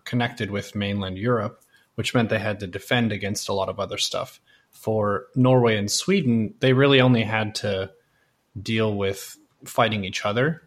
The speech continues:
They didn't really get invaded much. I mean, who's gonna go on a boat and sail north? It's, like, cold as heck and the waters are really rough. So they kind of had their own natural barrier and defense just by virtue of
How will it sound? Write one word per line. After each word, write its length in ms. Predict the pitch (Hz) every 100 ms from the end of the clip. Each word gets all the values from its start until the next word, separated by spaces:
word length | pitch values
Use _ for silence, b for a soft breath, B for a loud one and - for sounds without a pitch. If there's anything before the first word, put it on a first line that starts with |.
| _ _ _
They 100 | -
didn't 200 | 117 127
really 220 | 120 123 117
get 140 | 120
invaded 520 | 110 95 98 110 110
much. 300 | 117 113 -
I 40 | 104
mean, 100 | 95
who's 260 | 110 104
gonna 180 | 117 101
go 180 | 92 104
on 100 | 98
a 140 | 90 - _
boat 340 | 95 98 - -
and 220 | 104 92 101 131
sail 400 | - - 95 92
north? 420 | 90 92 92 -
It's, 140 | 98 -
like, 140 | 95
cold 320 | - 98 95
as 120 | 92
heck 300 | - 95 -
and 140 | 98 95
the 140 | 95
waters 420 | 95 92 92 95
are 80 | 92
really 200 | 92 90
rough. 360 | 92 92 - - b b b -
So 380 | - 101 95 95
they 160 | 123
kind 160 | 131 151
of 100 | 131
had 180 | 131 113
their 160 | 113
own 200 | 113 107
natural 640 | 104 104 - 110 98 98 b b b - 104
barrier 420 | 110 110 107 101
and 120 | 98
defense 600 | 104 - 135 123 - B B B
just 240 | - - -
by 140 | 117
virtue 520 | 101 107 107 - 104 101
of 440 | 104 98 101 -